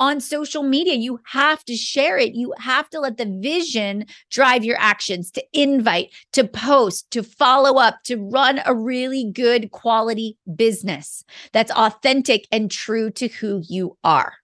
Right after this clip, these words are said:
So here is your assignment. All right. If you are right now saying, "I have a shaky vision, my vision isn't clear, I've lost sight of my vision," I need you to say to yourself, "Okay,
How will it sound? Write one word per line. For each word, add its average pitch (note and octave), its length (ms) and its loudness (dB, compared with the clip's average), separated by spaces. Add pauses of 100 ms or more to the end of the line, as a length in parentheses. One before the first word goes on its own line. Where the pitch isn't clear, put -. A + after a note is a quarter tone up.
(540)
So C4+ 300 4
here E4 600 4
is C#4 360 2
your A3+ 400 6
assignment. F#3 600 -2 (240)
All F3+ 80 0
right. A3 280 2
If B3+ 160 -4
you D4+ 500 -4
are B3+ 400 0 (100)
right B3+ 360 -4
now B3+ 240 0
saying, G#3+ 480 -2
"I G#3+ 80 -4
have A3 260 -6
a C#4+ 60 -6
shaky A#3 600 -6
vision, E3+ 540 -6 (300)
my A3+ 120 0
vision C#4 400 0
isn't A#3 380 -2
clear, G#3+ 540 -2
I've G3+ 160 -4
lost B3 520 -2
sight C#4 360 -2
of A#3+ 200 -6
my A3+ 200 -4
vision," F#3 460 -6 (240)
I A#3 120 2
need B3+ 380 2
you C#4 140 0
to B3+ 100 -2
say C4 260 0
to B3+ 80 -2
yourself, A3 480 0
"Okay, A#3 480 -4